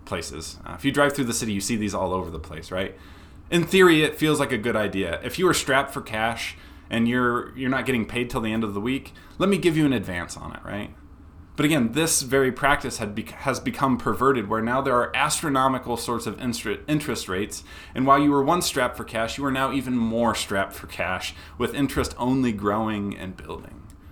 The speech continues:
And so, um, Jesus comes to the temple. He sees this practice that has become perverted. He sees this exploitation taking place.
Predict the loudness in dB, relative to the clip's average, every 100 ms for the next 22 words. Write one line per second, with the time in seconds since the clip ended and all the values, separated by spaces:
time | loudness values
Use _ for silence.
0 | -20 -20 -20 -20 -20 -20 -20 -20 -20 -2
1 | 2 6 8 6 4 2 4 4 0 -4
2 | -8 -20 -20 -20 -20 -20 -8 0 2 2
3 | 0 2 2 0 -4 -4 -4 -2 -4 -2
4 | -2 0 0 0 -4 2 2 2 -4 -4
5 | -4 -6 -6 -2 -2 -4 -4 -2 -2 -4
6 | -10 -6 -2 4 4 4 0 0 -2 -2
7 | -2 -2 -2 -4 -4 -4 -4 -4 -6 -6
8 | -4 -4 -4